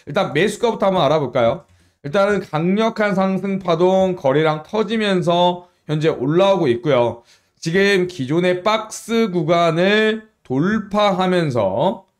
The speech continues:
이게 지지했죠. 그 다음에 상승 추세선, 네, 지지하면서 올라가고 있습니다. 일단은 고점을 세 번 높였기 때문에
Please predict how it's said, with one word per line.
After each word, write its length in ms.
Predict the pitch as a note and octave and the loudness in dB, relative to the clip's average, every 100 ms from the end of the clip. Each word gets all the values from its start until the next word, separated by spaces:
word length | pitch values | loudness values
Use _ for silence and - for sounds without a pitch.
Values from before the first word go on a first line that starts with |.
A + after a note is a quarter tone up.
| _ | _
이게 160 | A#2+ A#2+ | -12 -8
지지했죠. 800 | C#3+ D3+ F#3+ A#2+ A#2 A#2+ - - _ _ | -6 -2 -2 0 -2 -2 -4 -16 _ _
그 80 | A#2 | -2
다음에 440 | B2 A#2 D#3+ G3+ | 0 0 0 0
상승 360 | G3+ G3+ G#3 G#3 | -2 -4 -4 -6
추세선, 480 | F#3 F3+ D#3+ D3+ - _ - | -2 0 2 0 -4 _ -14
네, 220 | G2+ G2 | -14 -10
지지하면서 480 | D3 D3 E3+ E3 D3+ | -6 -2 -2 -2 -2
올라가고 540 | B2 C#3+ E3 C#3+ C3 | 0 0 2 0 -2
있습니다. 440 | A#2+ A2 G#2+ G2+ - - - - | -6 -8 -10 -10 -14 -20 -14 -6
일단은 500 | D3 G#3+ G#3+ G#3 - | -2 0 0 -2 -2
고점을 520 | C#3 - A3+ G#3+ G#3 | -6 0 0 0 0
세 160 | G#3+ | 0
번 220 | G3+ G#3+ E3 | 0 -2 -4
높였기 420 | A#2 E3 F3+ F3 | -2 -4 -4 -4
때문에 480 | D3 C3 D3+ C3+ | -4 -2 -2 -2